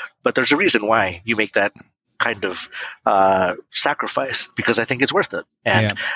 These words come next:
Speaker 1: I know, I don't know. I mean, I've been working very, very hard on you and Eileen. And I think that, you know, Hawaii would be a great place. It's
Speaker 2: I
Speaker 1: one
Speaker 2: agree.
Speaker 1: flight away from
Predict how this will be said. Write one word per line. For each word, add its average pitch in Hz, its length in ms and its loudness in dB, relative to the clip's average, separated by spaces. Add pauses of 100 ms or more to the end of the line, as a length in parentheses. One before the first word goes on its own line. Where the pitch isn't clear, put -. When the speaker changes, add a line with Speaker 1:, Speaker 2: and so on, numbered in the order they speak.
(140)
Speaker 1:
I 120 180 2
know, 123 380 4
I 101 100 4
don't 120 180 0
know. 143 140 4
I - 80 4
mean, 110 180 -2
I've 117 320 0
been 123 140 0
working 113 380 -2
very, 117 440 0
very 123 280 2
hard 131 240 2
on 95 180 2
you 117 400 2 (320)
and 104 100 0
Eileen. 107 600 -2
And 107 160 2
I 95 60 0
think - 340 -4
that, 113 220 0
you 110 100 -8
know, 117 320 0
Hawaii 113 260 4
would 120 80 -2
be 127 140 2
a 104 80 0
great 107 640 -2
place. 156 500 2
It's 98 140 -2
Speaker 2:
I 98 40 0
Speaker 1:
one 113 200 4
Speaker 2:
agree. 170 100 2
Speaker 1:
flight 135 200 4
away 165 260 4
from 120 360 0